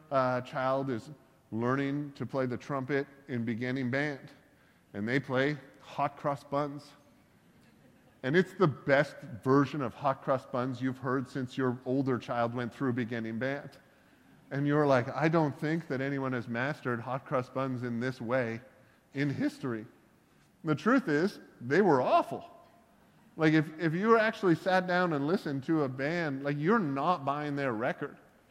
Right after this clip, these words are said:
right? <laughs> or you don't buy records anymore. You're not downloading or streaming or copying illegally their whatever it is. <laughs> Right? There is,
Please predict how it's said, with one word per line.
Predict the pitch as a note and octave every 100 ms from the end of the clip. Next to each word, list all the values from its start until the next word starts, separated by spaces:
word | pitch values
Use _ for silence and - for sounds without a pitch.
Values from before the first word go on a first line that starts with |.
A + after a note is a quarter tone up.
| _ _ _
right? | C#3 C#3 A3 D3
<laughs> | G#2 F3 - _ _ _ _ _ -
or |
you | B2
don't | C#3 C3
buy | B2+
records | A#2 A#2+ B2 G2
anymore. | A2+ G#2 F#2
You're | A#2 G3
not | F#3+ F#3 E3
downloading | D3+ D#3+ D#3+ D3+ D#3+ E3 E3+
or | C#3 A#2+
streaming | - D#3+ D#3+ E3 E3 E3 E3+
or | D3 B2
copying | A#2+ D#3 D#3+ D#3+ D#3
illegally | C#3+ C3 G3 C#3+ B2 B2+
their | G#2 C#3 D3+ D#3+ E3+ -
whatever | D3+ D3+ F3 D#3
it | D#3
is. | G#3+ F3 - - - - - - - - -
<laughs> | C3 F#2+ E2 - - _ _ _ _ _ _ _
Right? | B2+ C#3+ G#3+ D#3
There | E3+ F#3
is, | F#3+